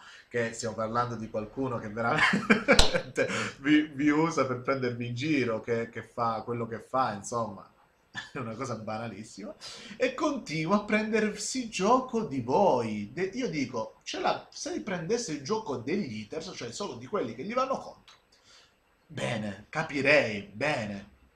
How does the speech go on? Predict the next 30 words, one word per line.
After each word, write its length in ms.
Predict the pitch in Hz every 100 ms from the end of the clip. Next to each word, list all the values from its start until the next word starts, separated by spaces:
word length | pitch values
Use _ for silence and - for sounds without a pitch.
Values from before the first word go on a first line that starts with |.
| _ -
Ma 200 | 226 220
la 160 | 220
gente 340 | - 294 - -
che 140 | 147
si 200 | - 220
fida 300 | 208 139 135
di 120 | 262
lui, 540 | 240 110 101 147 226 - _
guardate 480 | 185 202 226 233 240
come 220 | 233 226
la 100 | 214
tratta. 360 | - 92 - - - - - - - _ - - -
La 180 | 120 139
contronotifica 1200 | 180 208 165 - 127 123 117 196 208 - 107 104
allo 200 | 101 101
strike 580 | - - 170 151 117 -
di 80 | 113
Taglionetto 560 | 107 135 226 269 269
è 40 | 190
andata 360 | 180 170 151
a 100 | 143
mio 340 | 151 220 302 330
favore. 760 | 320 302 247 127 104 101 95 _ _ _ - -
E 160 | -
poi 180 | - 196
invito 240 | 196 156
a 60 | 131
vedere 280 | 123 123 120
il 180 | 107 101
video. 420 | 104 101 98